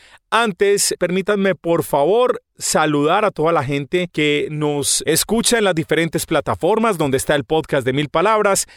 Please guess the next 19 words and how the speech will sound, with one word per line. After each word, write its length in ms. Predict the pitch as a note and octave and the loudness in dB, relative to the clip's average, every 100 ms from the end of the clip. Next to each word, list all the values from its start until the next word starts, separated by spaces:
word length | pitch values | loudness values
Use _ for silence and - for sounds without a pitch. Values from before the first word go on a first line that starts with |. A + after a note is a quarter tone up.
| - - _ - | -20 -20 _ -6
Empiezo 500 | E3+ G#3 A3 B3+ A3 | -4 0 0 0 0
con 300 | A3+ G#3+ - | 0 -2 -2
leonet 1040 | D#3+ F#3 A3 B3 B3 - F3 G3 A3+ - - - | 0 2 2 2 0 0 -2 0 0 -2 -8 -4
punto 520 | G3+ G3+ F3 G3+ G#3 | -2 -2 0 0 0
co, 460 | F3 - F3+ G#3+ B3 | -2 0 2 2 0
quien 260 | - F#3 | 0 0
ha 80 | E3+ | 0
dejado 400 | E3+ D3+ F3 F3 | 0 0 0 2
una 260 | F3+ F3+ E3 | 2 0 0
reseña 400 | C3+ D#3+ D#3+ D3+ | 0 -2 -2 -4
positiva, 960 | - D#3+ C#3+ - A#2 G#3+ A#3+ G#3+ G3 - _ _ | -2 -2 -2 -4 -6 -2 0 0 -2 -6 _ _
cinco 420 | - G3+ G3 - | -6 -2 -2 0
estrellas 720 | D3+ - F#3+ G3 G3 F#3+ F3+ - | -2 0 0 2 2 2 0 -2
en 180 | C3+ | -2
Apple 320 | C#3+ C#3+ D3 C3 | -2 0 -2 0
Podcast. 580 | G#3+ G3+ - G3+ F#3+ B2 | -2 -2 0 0 0 -2
Dice 340 | B2 C3+ D3+ | -4 -4 -2
lo 100 | C#3+ | -2
siguiente: 580 | D3+ E3 A3 F#3+ B2 | -2 0 -2 -2 -6